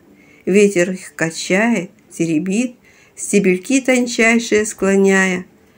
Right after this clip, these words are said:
Нежный запах в воздухе разлит, первых пчёл на праздник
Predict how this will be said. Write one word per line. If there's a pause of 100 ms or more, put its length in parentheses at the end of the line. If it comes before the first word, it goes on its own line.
(240)
Нежный
запах (300)
в
воздухе
разлит, (640)
первых
пчёл (480)
на
праздник